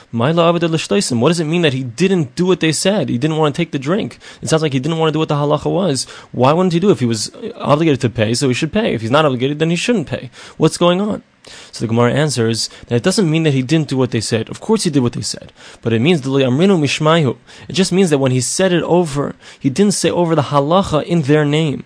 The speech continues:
in the name of the people who were the messengers that were sent by the, to the Sanhedrin to ask the question. Amar Kach Mekubal Beis Dina Shel Shmuel Haramasi. He said, "This is what I accepted. This is what my tradition is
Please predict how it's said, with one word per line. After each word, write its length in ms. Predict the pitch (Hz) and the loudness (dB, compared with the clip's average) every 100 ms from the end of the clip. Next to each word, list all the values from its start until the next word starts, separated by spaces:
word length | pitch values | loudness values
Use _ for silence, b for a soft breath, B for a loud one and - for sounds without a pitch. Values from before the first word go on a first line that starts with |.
| B B | B B
in 120 | 135 | 2
the 60 | 127 | 4
name 100 | 160 | 4
of 60 | |
the 60 | 147 | 2
people 400 | - 170 156 131 B B | -4 0 0 0 B B
who 160 | 147 | 2
were 100 | 135 | 4
the 80 | 131 | 4
messengers 460 | 127 175 180 151 139 | 4 2 2 0 0
that 60 | |
were 100 | 123 | 0
sent 420 | 131 - 165 127 - B - | 0 0 0 -2 -10 B 0
by 100 | 135 | 0
the, 80 | 127 | 0
to 240 | - 143 | 0 0
the 100 | 127 | 0
Sanhedrin 440 | - 139 180 151 | 0 2 2 0
to 80 | 139 | 0
ask 140 | 143 - | 0 0
the 40 | |
question. 480 | 160 180 - - - B B B - | 0 0 0 -10 -16 B B B 0
Amar 160 | 143 | 0
Kach 160 | 139 196 | 2 0
Mekubal 500 | 175 143 147 151 135 | 0 0 2 2 4
Beis 220 | 139 135 | 2 2
Dina 220 | 127 143 | 0 0
Shel 160 | 135 127 | 0 -2
Shmuel 440 | - 123 117 127 - | 0 2 2 0 0
Haramasi. 540 | 131 117 117 - - B B | 2 4 2 0 -10 B B
He 80 | - | -4
said, 140 | 139 147 | -2 0
"This 140 | 196 | -2
is 100 | 196 | 0
what 140 | 165 | 2
I 80 | 147 | 4
accepted. 560 | 127 - 180 139 147 127 B | 2 2 0 2 0 0 B
This 180 | - 170 | -4 -2
is 100 | 196 | -2
what 200 | 143 147 | 2 2
my 200 | 147 139 | 4 4
tradition 460 | 127 143 131 - 156 | 4 0 0 0 0
is 320 | 165 156 - | 0 0 -2